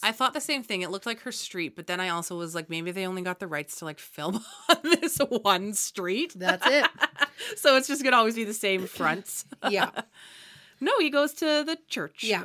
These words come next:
Speaker 2: Matt ends up at church. Annie and Eric go for a drive and start looking for him.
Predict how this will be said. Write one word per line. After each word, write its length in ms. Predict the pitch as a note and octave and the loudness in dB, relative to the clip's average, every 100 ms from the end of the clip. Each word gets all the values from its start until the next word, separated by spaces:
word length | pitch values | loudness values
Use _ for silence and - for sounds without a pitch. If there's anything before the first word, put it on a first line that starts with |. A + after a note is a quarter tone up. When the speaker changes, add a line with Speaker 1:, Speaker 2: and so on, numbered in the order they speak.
| G#3 | -4
Speaker 2:
Matt 300 | G3 G3 G3+ | -4 -2 -2
ends 180 | G#3+ C4+ | -2 -2
up 140 | D4+ | -4
at 100 | F#4 | -6
church. 500 | - C#4 C4 - - _ - - _ _ | 0 2 2 -2 -14 _ -20 -20 _ _
Annie 300 | - C4 C#4+ | -2 0 0
and 80 | D4 | -2
Eric 420 | C4 A#3+ A#3+ A#3 | 2 2 2 -2
go 180 | - A3 | -4 -4
for 200 | A3+ C#4 | -2 -2
a 40 | C4+ | -2
drive 640 | G#3+ G#3 F#3+ F#3+ F#3+ F#3 - | -2 -2 -2 -2 -4 -6 -10
and 520 | G3+ F#3 F#3 F3+ F3+ - | -8 -4 -6 -8 -12 -10
start 600 | - - F#3+ F#3+ F#3+ - | -10 -2 0 2 0 -2
looking 400 | G#3+ G3+ G3 F3+ | -2 -2 -4 -6
for 240 | - F3+ | -4 -4
him. 360 | E3 F3 E3+ | -2 -4 -4